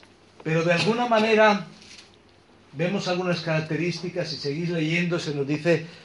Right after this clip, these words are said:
eh, algunas características de Jeroboam, con, con,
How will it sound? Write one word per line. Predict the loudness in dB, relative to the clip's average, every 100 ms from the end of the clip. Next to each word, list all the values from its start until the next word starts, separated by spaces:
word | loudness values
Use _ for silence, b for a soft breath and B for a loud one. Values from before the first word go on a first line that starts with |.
| B -4
eh, | -2 2
algunas | 2 4 4 4 0
características | -2 -2 -4 -4 -8 -2 -2 0
de | -2 -4 -12 -20 -14
Jeroboam, | -10 -8 -2 4 6 6 2 -6 -16 B B B B B -20 -4
con, | -2 -2 -2
con, | -2 -2 -4